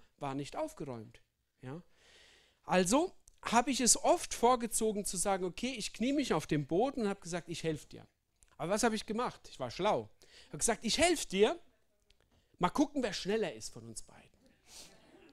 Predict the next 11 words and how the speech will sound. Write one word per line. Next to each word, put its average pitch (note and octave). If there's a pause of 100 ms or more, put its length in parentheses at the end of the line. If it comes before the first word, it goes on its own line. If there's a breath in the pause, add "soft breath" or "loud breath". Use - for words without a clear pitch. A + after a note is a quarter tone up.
(920 loud breath)
Also D4
waren D#4+
die D#4
Kinder D4+
ganz D#4+
schnell, F4
die B3
haben C4+
ganz D#4+
viel D#4
aufgeräumt C4